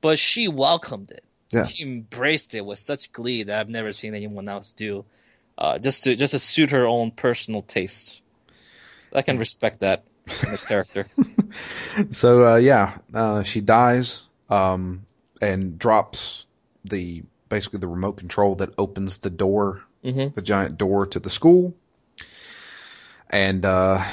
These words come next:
Speaker 2: so everyone's standing in front of the door. Uh, you got Bakuya,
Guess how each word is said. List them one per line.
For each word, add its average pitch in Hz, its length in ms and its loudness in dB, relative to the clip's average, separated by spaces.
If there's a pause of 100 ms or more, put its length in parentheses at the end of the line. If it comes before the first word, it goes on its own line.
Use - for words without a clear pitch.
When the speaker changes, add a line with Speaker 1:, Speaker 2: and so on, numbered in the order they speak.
(400)
Speaker 2:
so 113 220 4
everyone's 143 500 4
standing 143 400 2
in 143 100 2
front 147 240 2
of 143 60 2
the 147 60 2
door. 160 460 4 (1300)
Uh, 90 80 -4
you 78 100 -6
got 76 300 -8
Bakuya, 95 580 0